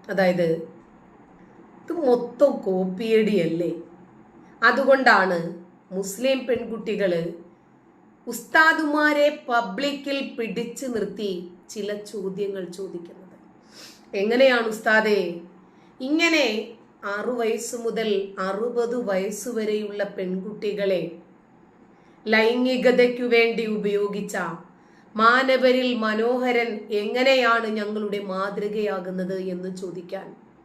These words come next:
കഴിഞ്ഞ ഏതെങ്കിലും കാലത്ത് ഏതെങ്കിലും ഒരു മുസ്ലിം പെൺകുട്ടി ധൈര്യപ്പെട്ടു വന്നിട്ടുണ്ടോ? അതിനാർക്കെങ്കിലും ധൈര്യം ഉണ്ടാകുമോ?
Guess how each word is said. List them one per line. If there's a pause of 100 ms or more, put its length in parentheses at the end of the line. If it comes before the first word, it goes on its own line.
(600)
കഴിഞ്ഞ
ഏതെങ്കിലും
കാലത്ത് (440)
ഏതെങ്കിലും
ഒരു
മുസ്ലിം
പെൺകുട്ടി (300)
ധൈര്യപ്പെട്ടു
വന്നിട്ടുണ്ടോ? (1200)
അതിനാർക്കെങ്കിലും
ധൈര്യം
ഉണ്ടാകുമോ?